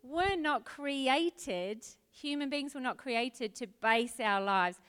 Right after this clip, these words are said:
That's a shaky foundation. To base your life on what feels good, what feels right today.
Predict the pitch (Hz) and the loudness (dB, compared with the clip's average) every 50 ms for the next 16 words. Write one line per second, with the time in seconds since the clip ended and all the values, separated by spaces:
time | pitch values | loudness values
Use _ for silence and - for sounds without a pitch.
0 | - _ _ - 214 226 - - - - 196 196 - - - 214 196 190 - - | -20 _ _ 0 2 2 2 0 -4 -6 -8 -6 -6 -6 -2 -2 -2 -2 -2 -6
1 | 208 180 - 202 180 175 175 170 170 175 - - 170 165 170 175 - _ _ _ | -10 -6 -4 -4 -4 -2 -2 -4 -4 -6 -6 -10 -12 -12 -12 -14 -20 _ _ _
2 | - 247 190 226 233 247 247 233 - 247 226 220 214 196 202 208 - - 190 208 | -10 -4 2 4 4 4 4 2 0 0 2 4 6 6 4 4 2 2 4 4
3 | 202 202 196 202 208 - - - - _ _ _ _ 220 254 285 294 226 - - | 6 4 4 2 -4 -10 -16 -20 -20 _ _ _ _ 6 10 10 10 10 8 4
4 | - - 269 262 262 262 269 247 - - 269 254 247 233 220 240 226 170 202 - | 0 2 4 4 4 4 2 -2 -2 2 4 4 4 6 6 4 4 4 4 0
5 | - 254 254 262 247 226 233 233 233 233 220 - - - 262 208 202 190 190 190 | 2 4 4 4 4 2 2 4 6 6 6 4 -2 -8 -4 0 2 4 4 4
6 | 196 202 | 2 0